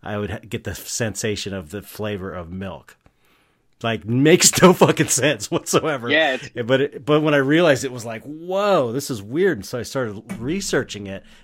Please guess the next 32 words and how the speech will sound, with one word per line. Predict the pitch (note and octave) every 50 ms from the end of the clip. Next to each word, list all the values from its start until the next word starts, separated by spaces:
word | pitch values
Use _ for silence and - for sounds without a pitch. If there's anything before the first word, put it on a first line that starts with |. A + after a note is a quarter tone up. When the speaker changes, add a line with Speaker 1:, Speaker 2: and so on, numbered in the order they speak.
| _ -
Speaker 1:
And | A2+ A2
back | C3+ C#3+ - -
then, | A2+ G#2+ C3 D#3+ F#3+ F3+
this | C#3+ C3+ C3 - -
is, | A#2+ A#2
like, | A#2 G#2 -
early | A2 B2+ C3 B2+ A2+
two | - - A#2+ G#2+
thousands, | - G#2+ G#2+ A2 B2 C#3 A#2+ A2 G2 G2 F#2+ F2+
probably | - _ A#2+ A#2+ A2 A2 F2 F#2+ G2+ G2 F2+ E2+ E2 _ _ _
two | - - A2+ G#2
thousand. | F#2+ G2 F#2 F#2+ G#2+ G#2 F2 D#2+ D2 D#2+ - _ _ _ _ _ _ _ _ _ _ _ _ _ _ _ _ _ _ _
There | B2 A#2
was, | A#2+ A#2+ G2+
like, | A#2+ A#2 E2+ G#2
I | G2+
couldn't | - D#3+ D3
find | C3+ - - B2 A#2 C#3+ F3+ F3
hardly | A2 - B2+ C3+ C3 A#2 A2+ A2
anything, | B2 D#3 E3 - - G#2 F#2+ F2+
but | F#2+ G2 -
th-, | - G#2+ E2 F#2
there | B2+ C3+
was, | C#3+ D#3 D#3 C#3+ D#3
like, | D#3+ C#3+ - -
one | G#2 G2+ G#2 A2 A#2+ B2+ C#3 C3+
or | C3+
two | B2+ - B2+ A#2 A2
articles | A2 A#2 A2 G#2 - F#2+ F#2 E2
I | F#2 F2
found, | - - G#2 G#2 G#2 G2 F#2 E2
and, | E2 D#2